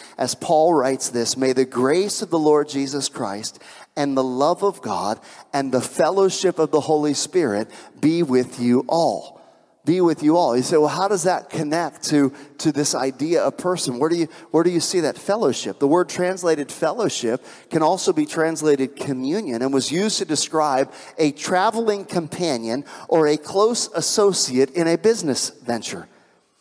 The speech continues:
In other passages, Paul refuse-, re-, refers to being led or guided by the Spirit. So what's important is to understand that along life's journey, uh, the, the, the early church, the disciples, those who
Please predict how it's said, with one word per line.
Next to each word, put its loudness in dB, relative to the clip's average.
In 2
other 4
passages, -2
Paul 4
refuse-, 0
re-, -10
refers 2
to -2
being 0
led 0
or 4
guided -2
by 2
the -2
Spirit. 0
So 2
what's 2
important 2
is -2
to -8
understand -2
that 2
along 2
life's 2
journey, 0
uh, 0
the, 4
the, 2
the 2
early 4
church, 2
the 0
disciples, 2
those 4
who 2